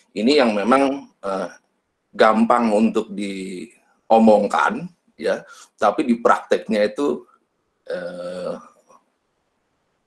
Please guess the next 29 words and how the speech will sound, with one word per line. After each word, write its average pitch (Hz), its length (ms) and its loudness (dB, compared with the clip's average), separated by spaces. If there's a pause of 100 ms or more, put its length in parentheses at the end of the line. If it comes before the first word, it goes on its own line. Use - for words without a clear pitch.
(340)
ya 85 160 0
kalau 101 240 6
ngomong 113 180 6
cuma 117 220 6
satu 110 320 4
orang, 147 320 2
oke, 110 400 0
kalau 107 160 4
ada 120 80 4
sepuluh 113 320 0
orang 117 320 4
karyawan, 120 320 2
dua 107 240 4
puluh 110 160 -2
karyawan, 113 560 0 (480)
seratus - 420 -2
orang 104 240 4
karyawan, 107 640 2
itu, 123 480 -6 (240)
eh, 95 240 -6
masing-masing 104 560 -6
punya 101 320 -8 (320)
interest 101 400 0
yang 95 80 0
berbeda. 90 560 -4 (400)
Nah, 101 240 0 (1120)
mungkin 160 320 6
saya, 156 480 6 (240)
eh, 110 720 4